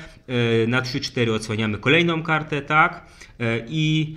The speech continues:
dobieramy odpowiednie wartości, i, czyli kształty też, bo to są wartości i kształty, i zasłaniamy no-, nowe, nowe tereny, nowe przestrzenie. E, każdy z, e, ile kart gra? Generalnie gra, e, gra tutaj osiem kart na,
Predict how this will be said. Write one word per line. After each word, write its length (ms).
dobieramy 680
odpowiednie 760
wartości, 920
i, 220
czyli 240
kształty 500
też, 440
bo 120
to 100
są 120
wartości 400
i 40
kształty, 460
i 60
zasłaniamy 580
no-, 80
nowe, 400
nowe 180
tereny, 300
nowe 200
przestrzenie. 560
E, 140
każdy 360
z, 60
e, 40
ile 200
kart 260
gra? 300
Generalnie 540
gra, 200
e, 380
gra 240
tutaj 460
osiem 280
kart 260
na, 140